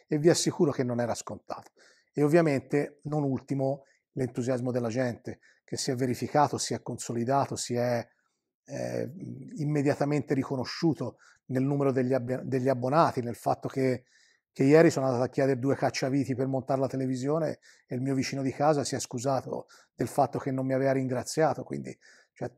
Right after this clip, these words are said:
piccole cose che però ti fanno capire quanto la gente sia stata e sia tuttora molto vicina e che l'onda della promozione sia stata un'onda, ma che in qualche modo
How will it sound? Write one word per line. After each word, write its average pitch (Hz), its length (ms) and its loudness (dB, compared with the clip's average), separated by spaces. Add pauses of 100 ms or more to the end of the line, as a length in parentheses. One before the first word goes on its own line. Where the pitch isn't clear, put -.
(180)
piccole 170 360 4
cose 160 280 6
che 127 120 2
però 147 180 2
ti 147 120 -2
fanno 131 220 -4
capire 131 300 -4
quanto 135 320 -4
la 131 100 0
gente 143 500 -2 (460)
sia - 280 4
stata - 380 8
e 143 40 4
sia - 220 2
tuttora 165 340 2
molto 160 300 4
vicina 165 400 2
e 135 60 -2
che - 120 -2
l'onda 147 580 2 (460)
della 143 180 2
promozione 156 480 2
sia 156 220 0
stata - 240 -2
un'onda, 170 440 4
ma 139 200 0
che - 100 -4
in 135 80 0
qualche 139 300 -2
modo 143 400 4